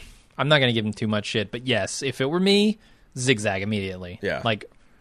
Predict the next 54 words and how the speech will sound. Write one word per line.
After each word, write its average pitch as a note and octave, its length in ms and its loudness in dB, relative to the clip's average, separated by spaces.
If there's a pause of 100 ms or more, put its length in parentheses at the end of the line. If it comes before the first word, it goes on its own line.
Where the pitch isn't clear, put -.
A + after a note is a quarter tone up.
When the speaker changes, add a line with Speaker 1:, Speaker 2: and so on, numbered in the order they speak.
(300)
Speaker 1:
r-, G#2+ 240 -10
run C3+ 420 6
thirty D3 240 6
feet C#3+ 220 4
out B2+ 180 10
and A2+ 100 -2
start B2 160 6
Speaker 2:
Right. D#2+ 80 0
Speaker 1:
zigzagging. G2+ 560 0
Speaker 2:
Right. G2+ 300 2 (200)
Yeah, G#2+ 240 0
start D3+ 280 -2
doing C#3 260 -2
some F#2 340 -4
Sam B2+ 400 -2
Fisher A#2+ 360 -2
shit, F2+ 300 -4
Speaker 1:
I'm A3 100 6
gonna A3+ 180 8
Speaker 2:
dude. A#2+ 80 2
Speaker 1:
roll D#3 180 10
on C3+ 100 8
Speaker 2:
Roll, A#2 80 6
Speaker 1:
the A#2 60 2
Speaker 2:
yeah. C#3 140 6
Speaker 1:
ground. A#3+ 440 10
I'm A3+ 60 8
gonna G#3 160 6
be A2 40 2
Speaker 2:
Uh-huh. B2 240 4
Speaker 1:
jumping, G#3 420 8
doing C3 340 2
splits, G#3+ 520 6
Speaker 2:
Uh-huh. B2+ 460 6
Speaker 1:
and D#3 80 2
flinging G3+ 320 6
my, B2+ 300 4 (260)
Speaker 2:
Yeah. A#2+ 440 4
Speaker 1:
flinging G3+ 300 4
my B2+ 120 6
arms G3+ 260 8
Speaker 2:
Wag B2 180 10
Speaker 1:
around. G3+ 240 12
Speaker 2:
kilt D3 220 4
every C#3 180 2
once D3 220 0
in D3+ 60 -6
a D3 40 -4
while. D3+ 420 4
Speaker 1:
<laughs> - 40 -14
Yeah. D3+ 100 -6 (280)
Speaker 2:
I D3 420 6 (320)
Speaker 1:
Flipping E3 440 2
birds. A3 680 6